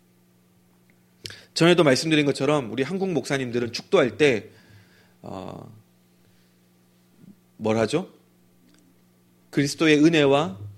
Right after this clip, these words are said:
하나님의 사랑과 성령의, 예, 뭐 많이 붙입니다. 감화, 감동, 교통, 충만, 예,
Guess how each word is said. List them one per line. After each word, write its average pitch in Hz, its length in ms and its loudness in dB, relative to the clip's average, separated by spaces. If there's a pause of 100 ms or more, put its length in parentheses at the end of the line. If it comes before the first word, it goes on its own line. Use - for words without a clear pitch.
(140)
하나님의 156 420 -2
사랑과 143 680 -2 (500)
성령의, 175 720 -2 (1300)
예, 101 320 -10 (180)
뭐 92 300 -12 (360)
많이 - 200 -2
붙입니다. 127 440 -6
감화, 147 360 -4
감동, 123 500 -6
교통, 127 380 -14
충만, 151 380 -6 (500)
예, - 120 -14